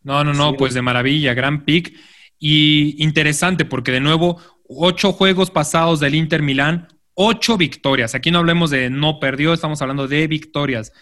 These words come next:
Speaker 2: Sí.
Speaker 1: El único descalabro en toda la temporada por, para el Inter de Milán, pues fue con el, con el actual líder, que es el, el Milan, ¿no? Entonces,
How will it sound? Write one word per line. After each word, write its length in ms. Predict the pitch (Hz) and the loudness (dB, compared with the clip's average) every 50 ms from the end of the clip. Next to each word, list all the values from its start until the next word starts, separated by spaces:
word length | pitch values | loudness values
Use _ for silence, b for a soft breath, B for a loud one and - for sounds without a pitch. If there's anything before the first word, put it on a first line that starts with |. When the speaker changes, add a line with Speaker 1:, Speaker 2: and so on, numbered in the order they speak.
| b b | b b
Speaker 2:
Sí. 200 | - - - 147 135 | -16 -4 0 2 2
Speaker 1:
El 80 | 131 | 4
único 240 | 170 185 180 175 165 | 4 2 2 0 -2
descalabro 420 | 147 139 - 143 139 143 151 165 | -2 -2 -2 0 0 2 2 2
en 100 | 160 151 | 0 0
toda 140 | 147 - 170 | 0 0 0
la 120 | 180 165 160 | 0 0 -2
temporada 520 | 147 139 135 - 139 135 147 156 156 151 | -4 -6 -4 -4 -2 0 0 0 0 -2
por, 320 | - 139 127 123 120 120 120 | -4 -6 -4 -4 -6 -8 -6
para 140 | - 131 123 | -6 -4 -4
el 60 | 123 135 | -4 -4
Inter 220 | 143 147 160 143 | -4 -4 -4 -4
de 60 | 139 131 | -4 -4
Milán, 320 | 127 123 131 147 170 170 - _ _ _ _ _ _ | -4 -4 -2 -4 -4 -6 -12 _ _ _ _ _ _
pues 200 | - 127 120 - | -8 -8 -6 -4
fue 180 | - 143 139 | -4 -4 -4
con 180 | 139 147 139 135 | -2 -4 -2 -2
el, 460 | 131 123 120 120 120 120 120 117 - - | -2 -2 -4 -4 -4 -6 -6 -8 -10 -10
con 160 | - 127 123 | -8 -8 -6
el 120 | 120 120 | -4 -4
actual 300 | 117 117 120 - 123 123 | -6 -6 -4 -6 -4 -4
líder, 240 | 127 127 123 120 120 | -4 -4 -4 -6 -6
que 80 | 120 123 | -6 -8
es 100 | 120 120 | -8 -8
el, 400 | - 123 120 120 117 113 110 117 - | -8 -8 -8 -8 -10 -12 -14 -16 -14
el 100 | 117 117 117 | -14 -12 -10
Milan, 360 | 117 113 110 110 107 107 117 | -10 -10 -10 -10 -12 -12 -8
¿no? 120 | 127 143 | -6 -6
Entonces, 720 | 156 151 143 143 143 147 - 156 147 139 - _ _ _ | -6 -4 -4 -6 -6 -4 -4 -4 -4 -4 -8 _ _ _